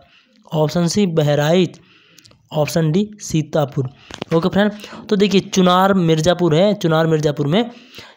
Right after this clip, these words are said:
यहीं पे हमारा भर्तहरि का मंदिर क्या है, चुनार मिर्ज़ापुर में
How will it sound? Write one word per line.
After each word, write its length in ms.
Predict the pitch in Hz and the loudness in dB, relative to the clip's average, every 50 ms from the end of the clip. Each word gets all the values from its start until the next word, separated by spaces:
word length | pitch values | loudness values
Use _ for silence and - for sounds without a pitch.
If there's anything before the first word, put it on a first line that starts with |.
| _ _ - | _ _ -8
यहीं 460 | 139 139 143 160 196 180 190 220 240 | -6 -4 0 2 4 4 4 4 4
पे 100 | 226 233 | 2 2
हमारा 320 | 208 175 175 175 190 196 185 | 2 2 2 2 2 2 2
भर्तहरि 520 | 151 135 135 160 156 143 139 143 175 190 | 2 2 0 0 2 2 2 4 4 2
का 120 | 180 190 | 2 0
मंदिर 300 | 170 160 151 151 151 156 | 0 0 0 0 0 -2
क्या 180 | 151 156 147 151 | -2 0 0 0
है, 60 | 185 185 | 0 -2
चुनार 440 | - - 165 147 147 143 156 170 | -2 -2 -2 0 2 2 2 2
मिर्ज़ापुर 460 | 165 147 139 131 143 147 143 135 135 131 | 2 0 0 0 -2 -4 -2 -4 -4 -4
में 200 | 143 170 180 | -4 -4 -4